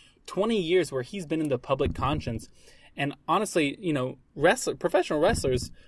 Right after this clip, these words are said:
for the most part, don't have that kind of, uh, longevity. So it's, uh, it's pretty remarkable.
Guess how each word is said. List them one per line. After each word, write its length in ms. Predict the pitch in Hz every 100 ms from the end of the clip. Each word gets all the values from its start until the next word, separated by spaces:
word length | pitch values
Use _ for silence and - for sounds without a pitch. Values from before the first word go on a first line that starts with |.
| -
for 80 | 202
the 80 | 160
most 240 | 185 -
part, 300 | 160 143 135
don't 260 | - 302 -
have 400 | - 165 175 131
that 180 | 127 -
kind 320 | - 151 143
of, 280 | 135 127 123 -
uh, 220 | 123 117
longevity. 640 | 117 117 113 160 202 113
So 340 | - 131 120 120 _ _ _
it's, 240 | 131 131 147
uh, 220 | 131 127
it's 140 | - -
pretty 200 | 247 226
remarkable. 500 | 131 196 - -